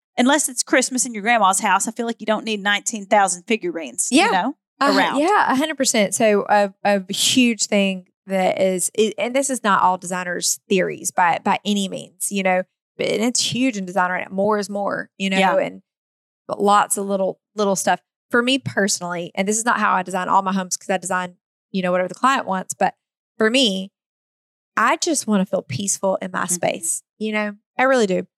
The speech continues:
Speaker 2: I go to work all day. I wanna be home with my kids. And whatever brings peace, which is usually, like, an uncluttered, simplistic way of living
Speaker 1: Mm.
Speaker 2: is,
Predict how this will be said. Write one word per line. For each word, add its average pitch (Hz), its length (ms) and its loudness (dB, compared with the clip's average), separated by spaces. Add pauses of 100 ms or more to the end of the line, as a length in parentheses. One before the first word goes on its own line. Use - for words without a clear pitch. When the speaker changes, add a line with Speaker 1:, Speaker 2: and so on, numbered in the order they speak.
(320)
Speaker 2:
I 226 40 -2
go 233 80 2
to 254 60 2
work 262 180 2
all 247 100 0
day. 226 460 2
I 202 60 -4
wanna 220 160 -2
be 226 80 -2
home 220 140 -2
with 202 80 -10
my 196 100 -2
kids. 190 440 0 (360)
And 202 420 2
whatever 277 640 0 (260)
brings 208 280 -2
peace, 208 320 -4
which 240 140 -6
is 220 120 -8
usually, 240 280 -2
like, 202 160 2
an 190 200 -4
uncluttered, 190 800 -2 (100)
simplistic 190 840 -2
way 190 180 2
of 180 100 -6
living 185 540 -6 (140)
Speaker 1:
Mm. 175 200 -12 (280)
Speaker 2:
is, 214 220 0